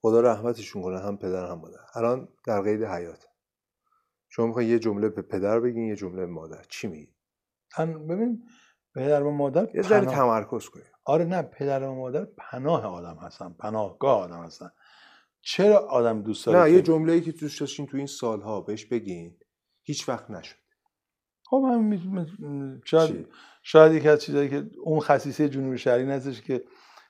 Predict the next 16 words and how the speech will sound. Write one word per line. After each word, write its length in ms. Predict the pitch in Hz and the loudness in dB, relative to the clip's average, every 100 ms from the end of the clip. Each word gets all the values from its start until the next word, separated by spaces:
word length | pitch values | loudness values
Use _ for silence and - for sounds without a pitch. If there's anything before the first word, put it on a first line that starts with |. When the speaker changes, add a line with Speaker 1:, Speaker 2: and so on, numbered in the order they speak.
| _ | _
Speaker 2:
خدا 240 | 120 123 | -2 0
بیامرزه 400 | 127 127 117 107 | 2 2 0 0
آقای 140 | 107 | 2
رسول 260 | 110 107 117 | 0 0 -4
ملا 240 | 110 104 | -4 -4
قلی 180 | 104 101 | -4 -6
پورم، 300 | - 113 107 - _ _ _ _ _ _ | -4 -4 -4 -10 _ _ _ _ _ _
اه، 240 | 104 95 90 | -12 -10 -10
همیشه 360 | 95 101 101 | -10 -10 -10
دوست 220 | 104 - | -10 -8
داشت 140 | 104 - | -10 -12
تو 60 | |
فیلماش 280 | 113 104 95 | -10 -10 -10
بگه، 140 | 107 110 | -8 -8
این 260 | 127 131 | -6 -6
مثلاً 300 | 120 135 135 | -6 -10 -12